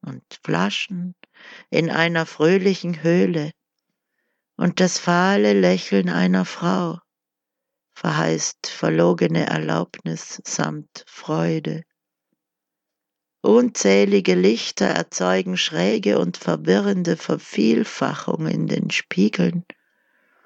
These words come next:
und das Licht kehrt zurück in die Gesichter.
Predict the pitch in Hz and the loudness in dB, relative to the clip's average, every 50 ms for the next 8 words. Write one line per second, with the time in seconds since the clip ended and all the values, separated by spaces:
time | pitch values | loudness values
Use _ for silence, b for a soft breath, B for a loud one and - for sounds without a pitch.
0 | b b b b _ - - 175 175 175 - 175 170 - - 175 175 196 226 - | b b b b _ -2 0 0 0 2 0 -2 -2 -2 0 2 2 2 2 0
1 | - - - - - - - - - 190 180 180 - - - - 190 165 170 190 | -6 -14 -14 -16 -18 -16 -12 -6 -2 0 0 0 -2 -4 -2 -2 0 2 2 2
2 | 190 202 _ - - - 156 156 175 175 156 175 170 165 165 175 - - 170 165 | 0 0 _ -10 -6 -6 -2 -2 -2 -2 -2 -2 -2 -2 -2 -4 -4 -4 -4 -4
3 | - - 185 180 170 - - - - - 143 143 | 0 0 0 0 0 -4 -10 -8 -6 -6 -6 -8